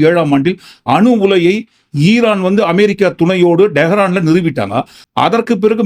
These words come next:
மீண்டும் எதற்காக மூன்று மில்லியன் டாலரை இன்வெஸ்ட் பண்ணி அப்துல் காதிர் கான் அவர்கள் மூலமாக அணு ஆயுதம் சம்பந்தப்பட்ட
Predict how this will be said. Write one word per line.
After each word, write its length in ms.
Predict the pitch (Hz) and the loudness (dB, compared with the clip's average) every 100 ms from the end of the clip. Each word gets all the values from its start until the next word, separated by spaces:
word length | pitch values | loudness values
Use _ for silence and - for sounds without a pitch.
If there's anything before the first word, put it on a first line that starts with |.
| 185 | 2
மீண்டும் 320 | 247 240 220 | 4 2 2
எதற்காக 400 | 202 202 202 196 | 0 0 0 2
மூன்று 340 | 208 208 226 208 | 2 2 2 2
மில்லியன் 340 | 196 185 160 | 2 0 0
டாலரை 300 | 170 190 190 175 | 2 2 2 0
இன்வெஸ்ட் 300 | 170 180 185 | 0 -2 0
பண்ணி 180 | 175 190 | 0 0
அப்துல் 320 | 151 151 233 226 - | 0 0 -2 -2 -2
காதிர் 340 | 185 185 160 | 0 0 -2
கான் 220 | 175 175 160 | -2 -2 -2
அவர்கள் 300 | 180 175 165 | 0 0 2
மூலமாக 460 | 175 175 160 165 185 - _ - 151 | 2 2 0 -2 -4 -10 _ -4 0
அணு 160 | 220 208 | 2 2
ஆயுதம் 340 | 190 180 170 | 0 0 0
சம்பந்தப்பட்ட 580 | 175 185 175 147 139 - | -2 0 -2 -2 -4 -6